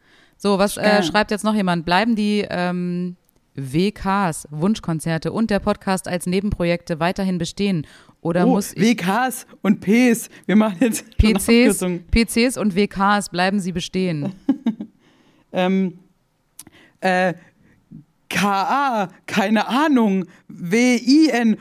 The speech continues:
Speaker 2: weiß ich nicht. <laughs> Nein, wir gucken mal,
Speaker 1: S W M,
Speaker 2: wie wir
Speaker 1: schauen wir mal.
Speaker 2: <laughs> Also ich weiß nicht, ähm,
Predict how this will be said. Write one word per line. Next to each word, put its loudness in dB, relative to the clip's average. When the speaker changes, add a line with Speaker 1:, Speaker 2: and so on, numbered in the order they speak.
Speaker 2:
weiß -2
ich 0
nicht. 6
<laughs> -10
Nein, 4
wir 2
gucken -
mal, -
Speaker 1:
S -10
W 4
M, 4
Speaker 2:
wie 4
wir 2
Speaker 1:
schauen 2
wir 2
mal. -4
Speaker 2:
<laughs> 0
Also 0
ich 0
weiß 0
nicht, 0
ähm, 0